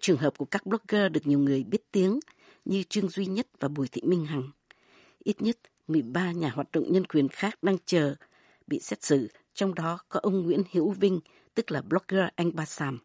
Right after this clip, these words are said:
ông Hồng Lê Thọ, tức blogger Người Lót Gạch, và ông Nguyễn Quang Lập, thường được gọi là Bọ Lập. Tổ chức Theo dõi Nhân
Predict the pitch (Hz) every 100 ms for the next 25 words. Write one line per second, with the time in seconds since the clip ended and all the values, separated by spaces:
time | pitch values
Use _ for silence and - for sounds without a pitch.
0 | _ _ - - - - 208 190 190 156
1 | 139 175 196 151 151 - _ _ - 233
2 | - 208 - 202 190 165 165 143 131 -
3 | - 135 _ _ _ - _ - 156 190
4 | 196 208 - 208 190 156 - _ _ -
5 | 143 131 151 - 135 139 139 - 180 _
6 | _ _ _ _ - _ _ _ _ _
7 | - 160 - 254 254 233 - 220